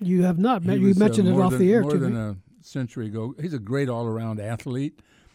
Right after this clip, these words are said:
Speaker 2: and he attended the University of Illinois. And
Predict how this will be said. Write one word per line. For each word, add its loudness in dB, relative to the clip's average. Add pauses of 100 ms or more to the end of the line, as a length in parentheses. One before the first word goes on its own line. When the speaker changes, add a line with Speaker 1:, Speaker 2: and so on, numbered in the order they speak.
(180)
Speaker 2:
and -6
he -8
attended -8
the -6
University -8
of -6
Illinois. -6
And -8